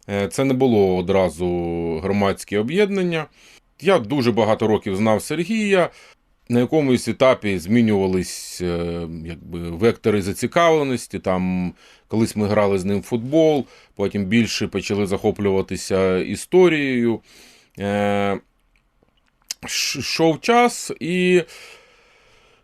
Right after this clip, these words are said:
е, мені Сергій якось сказав: "Е, ти бачиш, як, е, все руйнується, це не тільки час, е, руйнує, а докладають, е,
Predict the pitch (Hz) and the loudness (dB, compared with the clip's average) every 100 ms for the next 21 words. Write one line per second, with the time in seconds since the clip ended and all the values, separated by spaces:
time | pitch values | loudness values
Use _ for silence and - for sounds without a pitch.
0 | _ - 120 127 160 175 - 160 139 143 | _ 0 2 4 4 4 2 0 2 2
1 | - 123 - 147 180 180 175 123 120 120 | 0 -4 -4 0 4 4 0 2 6 6
2 | 117 110 131 170 180 135 123 117 - 117 | 4 0 0 2 2 -2 0 0 0 0
3 | 117 110 - 123 120 139 156 175 151 - | 2 0 0 2 4 2 4 4 4 0
4 | - 104 - 113 113 117 185 160 113 - | -2 -4 0 0 2 2 0 -2 -6 0
5 | 107 92 - 95 92 92 90 90 92 98 | 2 2 -4 -4 -2 0 -2 -2 -2 0
6 | 98 92 90 85 85 95 98 101 101 98 | 0 -2 -2 -4 -4 0 2 4 4 2
7 | 98 92 - _ 92 107 143 143 160 147 | 0 -2 -8 _ -4 -2 0 2 4 4
8 | 117 95 _ - - - - - _ - | 4 0 _ -20 -20 -20 -20 -20 _ -6
9 | 92 92 95 95 92 | -2 0 0 0 -2